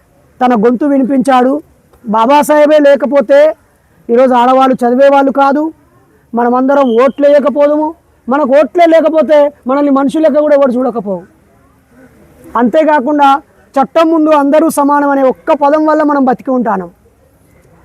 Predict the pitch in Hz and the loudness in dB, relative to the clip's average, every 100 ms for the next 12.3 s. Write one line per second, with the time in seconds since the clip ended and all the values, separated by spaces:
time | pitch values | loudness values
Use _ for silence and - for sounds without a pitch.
0 | - 240 262 320 285 285 311 311 233 311 | -6 0 2 2 2 0 2 0 0 0
1 | 277 294 294 302 233 302 247 240 285 311 | 2 2 2 0 0 0 0 -2 -2 -2
2 | 320 302 285 285 269 269 277 220 269 247 | -2 -2 -2 -2 -2 0 0 0 0 0
3 | 247 _ _ _ _ 226 240 262 - 254 | -4 _ _ _ _ -4 -2 -2 -2 0
4 | 285 302 294 302 311 320 311 277 269 277 | 0 2 2 2 2 2 0 0 -2 -2
5 | 294 285 269 269 269 262 240 220 269 233 | -2 -2 -2 -2 -2 -4 -4 -4 -4 -2
6 | 254 254 262 233 277 349 - _ _ _ | 0 0 -2 -2 -4 -4 -10 _ _ _
7 | - 262 277 302 311 240 285 294 302 294 | -6 0 2 2 2 0 0 0 2 2
8 | 311 311 254 214 285 277 247 294 294 294 | 2 0 0 -2 0 0 0 0 0 0
9 | 311 302 _ - 202 254 294 294 277 269 | -2 -4 _ -6 -2 0 2 2 2 2
10 | 294 294 302 302 302 _ 240 240 233 294 | 2 0 0 -2 -4 _ -2 -2 0 0
11 | 285 202 262 269 302 294 226 269 285 285 | 0 0 0 0 0 0 -2 0 0 0
12 | 294 285 262 | 0 0 0